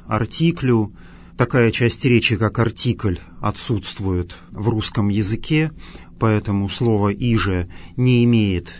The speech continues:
перевода на русский язык, и этот артикль здесь вводит причастие «обитаяй»,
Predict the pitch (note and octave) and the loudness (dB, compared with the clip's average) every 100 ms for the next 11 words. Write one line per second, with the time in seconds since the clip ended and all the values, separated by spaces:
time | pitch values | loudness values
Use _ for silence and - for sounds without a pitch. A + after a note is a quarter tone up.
0 | - B2 A#2+ A2+ A2 F#2+ F#2 F2+ A#2 A2 | -4 0 4 4 2 2 0 0 0 0
1 | G#2+ - G#2+ A2 A#2+ C#3+ E3+ - - - | 0 0 0 2 2 4 2 0 -14 -20
2 | - D3+ C#3 C3 B2 B2 A2+ - D3 C3 | -4 -2 2 2 2 2 0 2 2 2
3 | G#2 G#2+ G2+ A#2+ B2+ - - - G#2 G2+ | 0 -2 0 0 0 -4 -12 -16 -12 0
4 | B2 A2+ A#2 - - - - A2 - B2 | 2 4 2 -2 -16 -20 -6 -2 2 2
5 | A#2 - A#2 A#2 G#2+ - - B2+ G#2+ C3 | 2 0 4 4 2 -6 -4 -2 0 -2
6 | - C3+ B2 F#2+ E2+ D#2+ - | 2 2 4 2 0 -2 -8